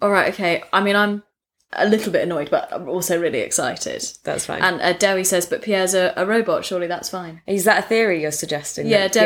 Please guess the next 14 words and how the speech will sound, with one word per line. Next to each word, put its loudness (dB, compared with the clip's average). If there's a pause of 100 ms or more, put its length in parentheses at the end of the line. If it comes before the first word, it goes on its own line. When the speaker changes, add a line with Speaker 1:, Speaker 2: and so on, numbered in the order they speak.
(100)
Speaker 2:
Pierre's 0
a 0
Speaker 1:
has, 4
Speaker 2:
robot? -2
Speaker 1:
Dewi 2
has -6
pitched -6
the -8
theory -4
that -12
Pierre's -10
a -12
robot -8
squirrel. -12